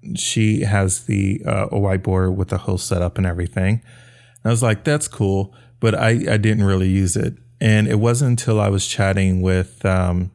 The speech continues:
Yolanda from Eatin' and Sippin' Locally, and she showed me her whiteboard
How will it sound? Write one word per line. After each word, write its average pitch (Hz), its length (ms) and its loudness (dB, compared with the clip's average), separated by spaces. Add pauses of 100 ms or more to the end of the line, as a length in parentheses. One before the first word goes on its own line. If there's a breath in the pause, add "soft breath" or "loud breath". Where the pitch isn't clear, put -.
(100)
Yolanda 107 600 2
from 98 220 -2
Eatin' 104 220 -2
and 92 100 0
Sippin' 95 320 -2
Locally, 123 440 0 (840 soft breath)
and 117 120 4
she 165 200 2
showed 117 320 2
me 107 140 2
her 185 240 -2
whiteboard 98 680 0